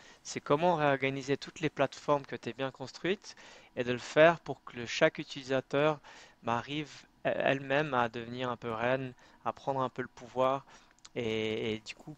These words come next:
permettre aussi à garder cette pérennité à long terme. Parce que si, euh,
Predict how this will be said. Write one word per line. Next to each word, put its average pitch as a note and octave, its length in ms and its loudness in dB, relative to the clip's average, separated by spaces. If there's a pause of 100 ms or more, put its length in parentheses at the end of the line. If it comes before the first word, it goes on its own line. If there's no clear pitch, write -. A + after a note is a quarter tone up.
permettre C3 460 0
aussi D3+ 260 2
à C3 80 8
garder B2+ 340 0
cette - 480 -4 (100)
pérennité C3+ 680 0
à B2 100 4
long A#2+ 240 -6
terme. D3 320 2 (520)
Parce - 200 -8
que A#2 100 -6
si, C#3 460 -2
euh, A2+ 440 4